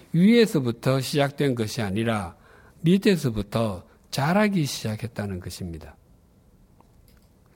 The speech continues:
로마 황제를 위한 신전이 처음 세워진 때와 장소는 주전 이십구 년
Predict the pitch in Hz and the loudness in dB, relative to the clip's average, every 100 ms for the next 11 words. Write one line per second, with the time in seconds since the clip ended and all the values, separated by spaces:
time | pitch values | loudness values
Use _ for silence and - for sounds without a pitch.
0 | _ - - - - - - 156 175 190 | _ -20 -20 -20 -20 -20 -2 4 6 8
1 | 180 226 208 185 143 127 135 139 131 - | 8 6 6 6 4 4 4 2 2 2
2 | 170 175 180 139 131 101 - - 185 196 | 2 4 4 4 2 0 -6 0 4 6
3 | 196 180 - - - - 190 160 131 135 | 4 2 -4 -20 -6 2 4 4 4 2
4 | 127 139 147 147 139 139 143 156 139 110 | 2 2 4 4 4 2 2 2 0 0
5 | 113 87 - - - _ - 170 175 180 | 0 -4 -12 -20 -20 _ -2 4 4 4
6 | 180 135 135 180 - 131 127 120 104 | 2 -2 -2 -4 -2 0 0 0 -4